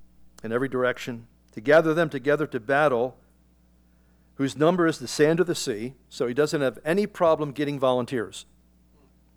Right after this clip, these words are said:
They went up on the breadth of the earth and surround the camp of the saints and the beloved city, and fire came down from God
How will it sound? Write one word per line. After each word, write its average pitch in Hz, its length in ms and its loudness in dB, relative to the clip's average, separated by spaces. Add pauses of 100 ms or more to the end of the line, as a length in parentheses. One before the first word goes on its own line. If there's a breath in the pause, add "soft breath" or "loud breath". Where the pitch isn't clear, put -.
(880 soft breath)
They 147 160 8
went 190 240 6
up - 220 0 (460)
on 151 160 4
the 147 100 4
breadth 175 400 0
of 170 100 -4
the 147 160 0
earth 160 200 2
and 143 120 -2
surround 185 460 0
the 151 100 0
camp 190 300 2
of 208 80 -4
the 214 80 -2
saints - 600 2 (1000)
and 151 160 2
the 156 80 4
beloved 175 420 2
city, 160 320 -2
and 151 120 0
fire 208 440 2
came 147 200 -6
down 170 340 0
from 131 220 -8
God 143 380 0